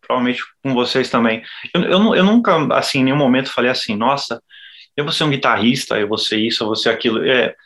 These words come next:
a música me escolheu, é, é o que eu falo, é o que eu vejo hoje. Tipo,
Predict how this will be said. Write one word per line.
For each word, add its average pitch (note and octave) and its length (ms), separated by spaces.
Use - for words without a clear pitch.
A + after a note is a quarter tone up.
a D#3 120
música G3+ 400
me G3 80
escolheu, C#3 580
é, A#2 140
é A#2+ 260
o B2 80
que - 80
eu D3+ 60
falo, A2 420
é B2+ 80
o A2+ 80
que - 80
eu A#2 60
vejo B2 320
hoje. A2+ 200
Tipo, G#2+ 720